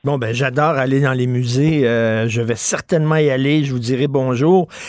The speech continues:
Et je suis convaincu, Yannick Folla, que vous, vous pourriez m'expliquer c'est quoi le Bitcoin puis le blockchain.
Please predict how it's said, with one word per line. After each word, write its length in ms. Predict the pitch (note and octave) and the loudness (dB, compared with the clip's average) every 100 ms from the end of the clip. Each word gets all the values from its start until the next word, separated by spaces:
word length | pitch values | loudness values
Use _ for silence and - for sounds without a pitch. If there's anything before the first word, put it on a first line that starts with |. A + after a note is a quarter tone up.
| - | -6
Et 80 | C3 | -4
je 40 | |
suis 80 | - | -2
convaincu, 600 | - F#3+ F3+ E3 C3 G3 | 0 2 4 2 2 2
Yannick 380 | E3+ D3 C3+ D3 | 2 2 0 -2
Folla, 360 | - C3+ B2 C#3+ | 0 2 4 2
que 140 | - | 2
vous, 500 | A2+ A#2+ C3+ G3 F3+ - - - - | -2 0 4 6 4 0 -18 -12 -4
vous 100 | A#2 | -2
pourriez 460 | - - C3+ C3 B2 | -2 -2 2 2 2
m'expliquer 520 | G#2+ - - - B2+ | -2 -6 -6 -2 -2
c'est 140 | - | -2
quoi 160 | G#2 B2+ | -2 -2
le 40 | |
Bitcoin 640 | A#2+ A2 - - B2+ C3+ A2+ | 0 -4 -4 -2 0 0 0
puis 100 | A2+ | 0
le 100 | A2 | 0
blockchain. 680 | A#2 A#2 - C#3 C3+ C#3+ | 0 -2 -2 0 2 0